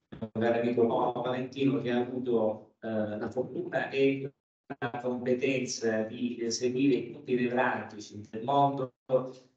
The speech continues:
negli ultimi trenta anni. Eh, Andrea è direttamente legato a questo territorio anche alla comune, eh,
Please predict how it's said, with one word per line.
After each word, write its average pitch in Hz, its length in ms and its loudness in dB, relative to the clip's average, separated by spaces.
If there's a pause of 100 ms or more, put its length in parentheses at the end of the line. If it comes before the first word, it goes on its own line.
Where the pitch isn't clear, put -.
(200)
negli 123 160 4
ultimi 123 340 2
trenta 104 580 -2
anni. 87 300 -16 (200)
Eh, 113 220 2
Andrea 151 460 6
è 139 400 2 (300)
direttamente 139 880 2
legato 123 680 -4 (140)
a 120 140 -4
questo 120 280 -6
territorio 123 520 4
anche 123 680 0
alla 110 580 2 (120)
comune, 120 760 -2
eh, 104 360 -4